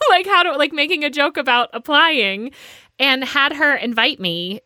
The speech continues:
I essentially asked for an invite to this thing and met a whole bunch of new women. And a couple of them I feel like are great. I, you know, asked her to get numbers. L-,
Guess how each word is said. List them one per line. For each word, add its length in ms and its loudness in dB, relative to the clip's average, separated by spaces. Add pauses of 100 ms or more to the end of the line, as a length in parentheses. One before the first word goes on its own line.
I 120 4
essentially 460 0
asked 320 0
for 100 0
an 80 -2
invite 640 -6
to 140 -4
this 200 -6
thing 380 -2
and 160 0
met 160 4
a 80 2
whole 160 4
bunch 180 0
of 100 -2
new 120 -2
women. 260 0
And 140 0
a 40 -2
couple 280 0
of 80 2
them 200 0
I 100 2
feel 200 0
like 140 0
are 100 0
great. 280 2
I, 260 2 (380)
you 100 -6
know, 140 -2
asked 340 -2
her 180 4
to 120 -2
get 240 -2
numbers. 480 2
L-, 100 -2